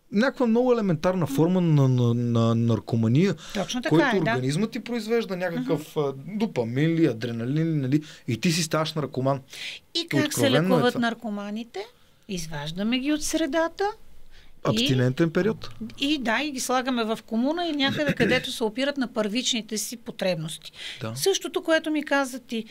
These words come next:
Speaker 2: „Сега се чувствам добре, всъщност това, което се случи,
Speaker 1: Ме извади от
Speaker 2: ме
Speaker 1: средата.
Speaker 2: извади.“ Да. Защото видя,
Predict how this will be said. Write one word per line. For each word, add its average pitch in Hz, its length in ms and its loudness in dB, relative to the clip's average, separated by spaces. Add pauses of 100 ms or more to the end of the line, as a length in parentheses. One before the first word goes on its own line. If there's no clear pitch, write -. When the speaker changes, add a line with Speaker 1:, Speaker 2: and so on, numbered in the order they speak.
(160)
Speaker 2:
„Сега 311 280 0
се 320 120 -10
чувствам 311 380 -4
добре, 247 420 -2
всъщност 302 380 -4
това, 294 120 2
което 269 260 0
се 247 80 -4
случи, 294 380 -2 (480)
Speaker 1:
Ме 117 100 0
извади 120 300 2
от 120 40 -6
Speaker 2:
ме 247 120 -4
Speaker 1:
средата. 269 120 4
Speaker 2:
извади.“ 196 680 -4
Да. 196 280 -12 (540)
Защото 254 360 -4
видя, 247 360 0